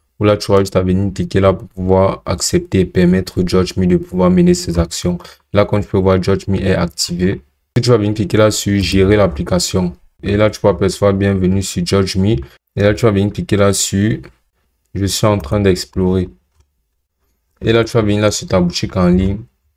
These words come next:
Et donc là, sur cette page, on va venir là cliquer là sur ajouter un bloc. Et ensuite, on va venir cliquer là sur note de produit. Et ensuite, on va venir cliquer là sur application. Et là, on pourra apercevoir tout plein de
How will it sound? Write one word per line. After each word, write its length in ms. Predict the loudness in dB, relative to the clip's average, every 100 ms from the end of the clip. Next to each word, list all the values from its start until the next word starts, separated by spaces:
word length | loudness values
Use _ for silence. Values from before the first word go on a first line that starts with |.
| _ _ _ _
Et 180 | 2 2
donc 300 | 2 2 4
là, 120 | 2
sur 200 | 2 -2
cette 260 | -2 -2 0
page, 320 | 2 2 0
on 80 | 0
va 120 | 2
venir 220 | 2 2
là 120 | 2
cliquer 260 | -2 -2 0
là 100 | 2
sur 220 | 0 0
ajouter 420 | 0 0 -2 0
un 160 | 2 2
bloc. 440 | 4 4 2 -2 -16 _ _ _ _ 0
Et 120 | 0
ensuite, 400 | 0 -2 -2 0
on 60 | 2
va 80 |
venir 240 | 2 2 0
cliquer 240 | -4 0
là 140 | 2 2
sur 420 | 0 2 0 2
note 380 | 0 2 0 0
de 100 | -2
produit. 600 | 0 0 0 0 -4 -4 _ _ _ _ _ _ _ _ _ _ _ _ _
Et 120 | 0 2
ensuite, 340 | 0 -2 0
on 60 | 2
va 80 |
venir 160 | 2 0
cliquer 220 | 0 2
là 100 | 0
sur 180 | 2 -2
application. 720 | -2 -2 0 0 2 0 0 -6 -20 _
Et 60 |
là, 100 | 2
on 100 | 2
pourra 180 | 2 2
apercevoir 520 | 2 0 -2 2 0
tout 120 | 0 -6
plein 280 | 0 0
de 300 | 2 4 2